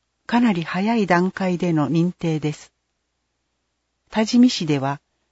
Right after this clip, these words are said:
令和三年度のギガスクール構想によって、児童生徒一人、一台端末、大型モニター、高速大容量通信ネットワークを整備し、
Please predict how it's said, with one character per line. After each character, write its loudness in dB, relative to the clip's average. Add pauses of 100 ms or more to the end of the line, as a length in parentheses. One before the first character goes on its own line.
(320)
令 6
和 2
三 0
年 2
度 0
の -4 (180)
ギ 0
ガ 2
ス -18
ク -2
ー 2
ル 0
構 4
想 0
に 0
よ -4
っ -10 (140)
て、 -4 (840)
児 4
童 4
生 2
徒 -4
一 -4
人、 -4 (320)
一 0
台 4
端 -2
末、 -10 (800)
大 6
型 4
モ 6
ニ 2
タ -8
ー、 -6 (640)
高 4
速 0
大 4
容 4
量 0
通 2
信 2
ネ 4
ッ -2 (140)
ト 4
ワ 2
ー -4
ク -6
を 0
整 0
備 -4
し、 -8